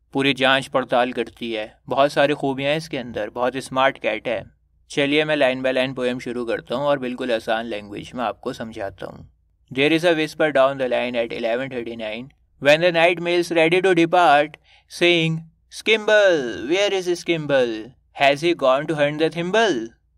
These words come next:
whisper कहते हैं फुसफुसाने को। धीरे धीरे बात करते हैं ना कानों में। नाइट मेल पोएम मैंने आपको कल ही पढ़ाई है।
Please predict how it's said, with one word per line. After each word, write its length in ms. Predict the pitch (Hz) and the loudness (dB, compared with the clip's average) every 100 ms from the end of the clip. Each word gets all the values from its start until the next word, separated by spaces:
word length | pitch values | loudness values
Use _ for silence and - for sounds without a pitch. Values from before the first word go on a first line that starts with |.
| _ _ _ | _ _ _
whisper 400 | 127 143 147 175 | -4 -4 0 2
कहते 260 | 165 147 143 | 4 2 2
हैं 120 | 160 | -2
फुसफुसाने 680 | 165 147 143 131 123 117 110 | -4 -8 -8 -4 -4 -4 -6
को। 240 | 110 - - _ _ _ _ _ - | -10 -14 -16 _ _ _ _ _ -14
धीरे 220 | 120 120 | -10 -10
धीरे 220 | 123 131 | -6 -4
बात 240 | 123 123 - | 0 0 0
करते 260 | 131 123 | -4 -4
हैं 60 | 135 | -4
ना 100 | 175 | -4
कानों 360 | 170 143 147 147 | 0 -2 -2 -6
में। 300 | 131 - - _ _ _ _ - | -6 -8 -18 _ _ _ _ -2
नाइट 260 | 131 139 147 | 2 2 2
मेल 220 | 151 151 | 0 0
पोएम 240 | 147 147 | 0 0
मैंने 280 | 147 143 147 | 0 0 2
आपको 300 | 135 127 147 | 2 0 -2
कल 180 | 135 131 | -2 -2
ही 100 | 135 | -2
पढ़ाई 320 | 131 117 117 | -2 -4 -4
है। 220 | 117 160 | -8 -12